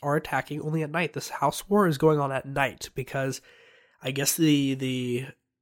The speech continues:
noblemen wanna pretend like it doesn't exist,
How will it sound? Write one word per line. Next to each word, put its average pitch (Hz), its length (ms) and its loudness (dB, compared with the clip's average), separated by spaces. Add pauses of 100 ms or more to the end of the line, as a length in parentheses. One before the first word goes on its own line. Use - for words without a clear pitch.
(120)
noblemen 143 560 4
wanna 131 180 -4
pretend 123 720 -2 (500)
like 123 440 -8 (920)
it 139 120 -4
doesn't 135 280 0
exist, 127 640 -4